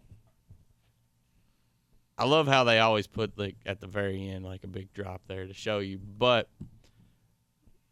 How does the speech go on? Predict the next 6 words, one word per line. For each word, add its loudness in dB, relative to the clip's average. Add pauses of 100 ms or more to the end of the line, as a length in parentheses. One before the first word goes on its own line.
(120)
typically 2
what 4
happens 0
in -8
these -10
situations -6